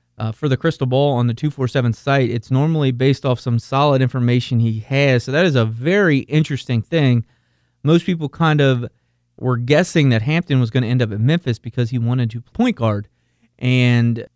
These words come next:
th-, this could have multiple implications. You know, Kansas's point guard Dotson is currently testing the N B A waters. Does that mean that Daniels thinks that he's gone? I, I mean, there's so many dominoes that are just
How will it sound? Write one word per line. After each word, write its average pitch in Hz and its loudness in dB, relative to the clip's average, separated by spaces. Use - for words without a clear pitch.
th-, 123 -4
this 135 0
could 147 4
have 135 6
multiple 139 2
implications. 131 0
You 123 0
know, 127 -2
Kansas's 143 -2
point 131 -2
guard 120 0
Dotson 127 0
is 113 0
currently 120 -4
testing 127 -2
the 120 2
N 120 2
B 113 0
A 110 -4
waters. 131 -2
Does 123 -6
that 123 2
mean 131 2
that 117 -6
Daniels 135 0
thinks 139 0
that 107 -6
he's 135 -2
gone? 160 2
I, 117 -6
I 131 -10
mean, 139 2
there's 156 2
so 226 8
many 202 8
dominoes 135 2
that 117 -2
are 110 0
just 123 -2